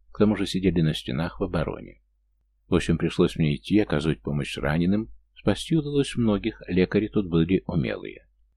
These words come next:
Они даже откуда-то знали про микробов, про то, что руки нужно мыть, чтобы заразу не подхватить.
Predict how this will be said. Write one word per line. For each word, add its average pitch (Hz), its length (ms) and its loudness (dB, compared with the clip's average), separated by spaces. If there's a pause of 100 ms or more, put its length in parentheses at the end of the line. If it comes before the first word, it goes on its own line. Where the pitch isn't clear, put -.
(180)
Они 98 260 2
даже 92 300 2
откуда-то 90 440 0
знали 92 280 0
про 87 180 0
микробов, 85 580 0
про 76 140 -4
то, 90 140 -2
что - 180 -2
руки 92 220 2
нужно 85 320 2
мыть, 104 180 4
чтобы 80 300 0
заразу 104 440 -2
не 76 140 2
подхватить. - 640 -10